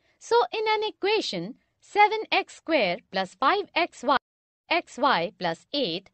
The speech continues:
x and y are the variables and eight is a constant.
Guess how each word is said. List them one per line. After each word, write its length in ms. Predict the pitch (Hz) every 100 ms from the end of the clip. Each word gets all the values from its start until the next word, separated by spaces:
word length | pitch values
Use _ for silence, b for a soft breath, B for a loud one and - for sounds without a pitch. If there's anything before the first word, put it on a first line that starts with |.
| _ _ _ _ -
x 300 | 403 - -
and 240 | 392 370
y 320 | 277 247 175 -
are 140 | 202
the 120 | 175 185
variables 800 | 170 320 269 165 156 165 262 - _ _ -
and 180 | 427 349
eight 280 | 440 381 185
is 120 | 175
a 80 | 240
constant. 760 | - 320 208 - 185 151 139